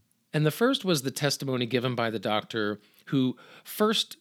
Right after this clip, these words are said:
treated Maxwell and then handed Maxwell over to the surgeon. And he was also in the operating room there. And when the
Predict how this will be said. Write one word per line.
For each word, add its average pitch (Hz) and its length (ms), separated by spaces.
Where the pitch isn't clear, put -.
treated 127 580
Maxwell 113 720
and 123 160
then 127 140
handed 120 420
Maxwell 107 500
over 104 280
to 107 380
the 101 100
surgeon. 147 500
And 123 220
he 156 100
was 147 140
also 135 300
in 110 80
the 110 100
operating 104 460
room 101 240
there. 113 340
And 135 320
when 143 320
the 123 400